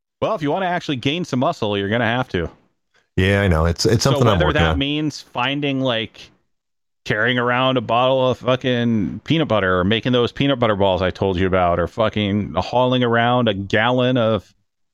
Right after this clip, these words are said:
Speaker 1: lactose-free milk, something
Speaker 2: Yeah.
Speaker 1: to where you're just pounding fucking calories, even,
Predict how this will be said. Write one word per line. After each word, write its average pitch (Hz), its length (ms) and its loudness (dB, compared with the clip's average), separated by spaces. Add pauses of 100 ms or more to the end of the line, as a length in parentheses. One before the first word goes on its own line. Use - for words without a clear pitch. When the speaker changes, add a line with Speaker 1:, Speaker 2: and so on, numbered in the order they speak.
(220)
Speaker 1:
lactose-free 127 840 0
milk, 113 480 2 (920)
something 131 440 -2
Speaker 2:
Yeah. 120 140 2
Speaker 1:
to 92 180 -6
where 98 140 -2
you're 104 140 -4
just 98 260 -8
pounding 123 520 -2
fucking 101 360 -4
calories, 107 600 0
even, 98 340 0